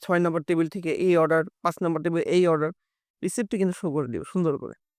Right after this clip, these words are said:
আর পরবর্তীতে কি আমরা ভিডিও যদি আমাদের আসে রেস্টুরেন্টের ব্যাপারে, ওই সময় আমরা এটা দেখাবো।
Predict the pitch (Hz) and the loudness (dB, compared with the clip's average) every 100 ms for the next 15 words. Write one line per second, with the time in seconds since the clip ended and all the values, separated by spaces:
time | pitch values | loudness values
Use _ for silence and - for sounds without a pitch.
0 | _ _ _ _ _ - 220 254 254 240 | _ _ _ _ _ -6 0 4 4 2
1 | 226 233 247 233 247 202 202 196 180 185 | 0 0 0 0 -2 0 2 2 2 6
2 | 208 208 202 180 175 185 175 165 165 156 | 8 8 6 2 -2 0 0 0 0 0
3 | 151 190 190 196 190 190 175 175 165 165 | -2 -4 -4 -4 -4 0 2 2 0 -2
4 | 175 226 277 196 214 202 165 156 147 147 | 2 2 4 2 2 2 2 2 0 -4
5 | - - | -6 -12